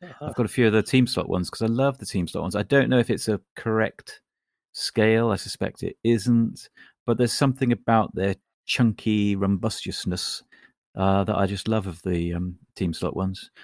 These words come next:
Speaker 2: I haven't
Speaker 1: no.
Speaker 2: got, um, I think the Ninco one looks like it's a more accurate model, and I would assume the Scalextric one is a more accurate scale-wise model. Um,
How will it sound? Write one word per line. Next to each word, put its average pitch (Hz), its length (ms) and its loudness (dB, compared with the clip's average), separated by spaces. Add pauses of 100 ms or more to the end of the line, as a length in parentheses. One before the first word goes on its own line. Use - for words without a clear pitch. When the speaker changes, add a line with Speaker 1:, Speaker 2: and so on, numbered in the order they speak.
Speaker 2:
I 117 80 2
haven't 120 420 2
Speaker 1:
no. 120 180 2
Speaker 2:
got, 117 440 0 (240)
um, 107 800 0
I 110 80 -2
think 143 140 0
the 123 80 2
Ninco 160 360 2
one 147 200 6
looks 127 500 2
like 92 220 0
it's - 180 -8
a 95 40 -4
more 92 220 0
accurate - 300 -4
model, 90 300 -2
and 95 120 2
I 92 100 2
would 95 140 -4
assume 101 720 -2 (380)
the 95 80 -10
Scalextric - 760 -6
one 90 280 -2 (320)
is 101 360 2 (140)
a 92 60 -2
more 85 200 -2
accurate 82 480 -4 (280)
scale-wise 85 680 -2
model. 85 480 -4 (460)
Um, 92 460 2